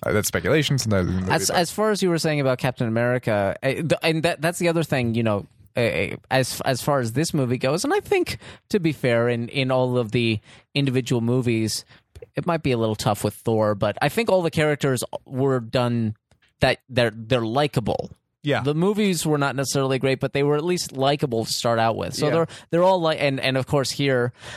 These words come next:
Speaker 1: like I said, I like the, the personality that, that Joss injects into all his characters, and he injects that a little bit into all of these characters as well. So that makes
Speaker 2: Yeah.
Speaker 1: him even more likable to me. Um, but I, I think the, the thing about Captain America is that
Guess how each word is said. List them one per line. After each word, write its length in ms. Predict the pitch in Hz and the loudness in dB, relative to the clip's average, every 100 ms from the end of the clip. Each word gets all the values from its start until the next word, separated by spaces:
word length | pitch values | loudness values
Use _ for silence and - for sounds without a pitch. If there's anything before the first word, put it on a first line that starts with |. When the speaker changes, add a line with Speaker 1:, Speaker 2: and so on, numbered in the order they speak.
| - - | -16 -2
Speaker 1:
like 180 | 127 120 | 0 0
I 60 | 123 | 0
said, 280 | 175 110 - | 2 0 0
I 120 | 107 | 0
like 260 | 107 107 - | 0 -2 0
the, 180 | 110 98 | -2 -2
the 180 | - 110 | -4 -4
personality 760 | - 117 104 107 104 107 110 107 | 0 0 0 0 2 2 0 0
that, 260 | 101 101 - | 0 0 -2
that 320 | - 107 85 - _ _ 120 | -2 0 0 -6 _ _ -10
Joss 440 | - 131 139 - | -2 0 0 0
injects 500 | 120 117 117 98 - | -2 0 0 0 0
into 240 | 113 113 104 | 0 0 2
all 180 | 110 | 2
his 160 | 110 104 | 0 -2
characters, 560 | - 101 101 - 117 123 | 0 0 0 0 -2 0
and 80 | 110 | 0
he 80 | 110 | 0
injects 380 | 104 107 - - | 0 -2 -2 -2
that 160 | 104 | 0
a 20 | |
little 220 | 107 110 107 | 0 0 0
bit 200 | 110 104 | 0 0
into 200 | 107 107 | 0 0
all 160 | 101 | 0
of 80 | 107 | 0
these 180 | 107 110 | 0 -2
characters 440 | - 107 107 110 101 | 0 0 0 -2 0
as 120 | - | 0
well. 160 | 101 123 | 0 0
So 140 | - | 0
that 120 | 104 | 0
makes 180 | 107 107 | 0 0
Speaker 2:
Yeah. 40 | 110 | 0
Speaker 1:
him 60 | |
even 160 | 104 110 | 0 0
more 180 | 175 214 | 0 2
likable 400 | 127 123 113 107 | 0 -2 -4 -2
to 120 | 110 | 0
me. 180 | 110 117 - - - | 0 -2 -4 -6 -4
Um, 200 | 127 127 | -2 0
but 140 | 123 147 | 0 0
I, 160 | 147 123 - _ _ _ - | 0 -4 -14 _ _ _ -6
I 80 | |
think 260 | 135 147 127 | -2 0 0
the, 360 | 123 117 113 113 | 0 2 0 0
the 100 | 123 | -2
thing 180 | - 143 | 0 0
about 160 | 123 120 | 0 0
Captain 340 | 139 131 127 | -2 -2 -2
America 480 | 120 170 185 - 143 | 0 0 0 0 0
is 280 | 107 120 117 | 2 0 0
that 320 | 117 110 | 0 0